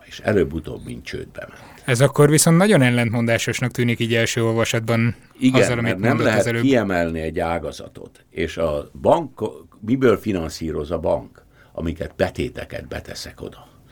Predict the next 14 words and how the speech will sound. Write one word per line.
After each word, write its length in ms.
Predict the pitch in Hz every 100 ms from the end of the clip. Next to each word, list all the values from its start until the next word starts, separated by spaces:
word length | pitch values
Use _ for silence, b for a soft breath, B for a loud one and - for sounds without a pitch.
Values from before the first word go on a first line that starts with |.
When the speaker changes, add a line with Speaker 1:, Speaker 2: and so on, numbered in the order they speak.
| B
Speaker 2:
Mhm. 160 | - 107 131
Speaker 1:
Betették 640 | 143 175 - - 101 95
az 140 | 90 87
agrártermelők 960 | 101 87 80 78 80 73 73 69 69 67
egy 120 | 65
kereskedelmi 720 | 98 95 82 - 76 73 69
bankba 400 | 65 60 60 57
a 120 | 50 _ -
tőkéjüket, 1000 | 73 69 - 76 80 82 - - - - _ b b
mert 160 | - 85
ott 180 | 80 92
magasabb 520 | 90 80 - - -
kamat 340 | - 71 78 80
volt. 420 | 110 143 381 -